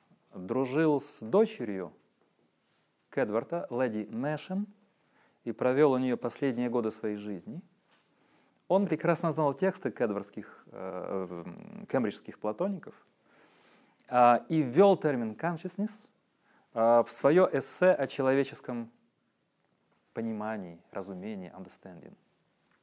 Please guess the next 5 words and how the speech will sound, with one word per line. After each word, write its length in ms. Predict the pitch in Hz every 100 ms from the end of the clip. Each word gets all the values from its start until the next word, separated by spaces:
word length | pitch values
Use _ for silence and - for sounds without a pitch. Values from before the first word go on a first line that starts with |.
| _ _ _ - - _ _
И 300 | 127 123 117
сделал 600 | 104 110 120 202 202 147
этот 320 | - 127 - -
термин 440 | - 185 190 220 220 - _
главным 800 | - 98 127 156 190 185 220 220